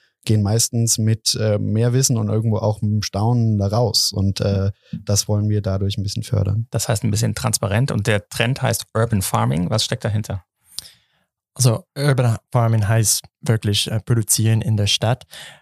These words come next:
Speaker 3: Äh, wir produzieren, äh, Lebensmittel, aber wir sind nicht nur ein Farm. Also, äh, die originale Idee von diesem Projekt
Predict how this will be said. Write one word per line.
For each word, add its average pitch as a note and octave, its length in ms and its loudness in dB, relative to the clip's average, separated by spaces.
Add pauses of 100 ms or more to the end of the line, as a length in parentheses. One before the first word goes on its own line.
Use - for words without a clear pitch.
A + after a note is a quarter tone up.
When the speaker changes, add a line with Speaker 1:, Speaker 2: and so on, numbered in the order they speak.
Speaker 3:
Äh, G#2+ 220 0
wir A2 120 -2
produzieren, A2+ 840 2
äh, A2 240 -2
Lebensmittel, B2 600 0 (520)
aber A2+ 260 0 (180)
wir A#2 120 2
sind B2+ 180 2
nicht A#2+ 200 2
nur A2+ 180 2
ein G#2 140 2
Farm. F#2 380 0
Also, G2+ 420 0 (140)
äh, - 80 -12 (240)
die A2+ 200 2
originale A#2 640 2
Idee A2 380 0
von G#2 180 0
diesem G2+ 200 0
Projekt G#2 360 -2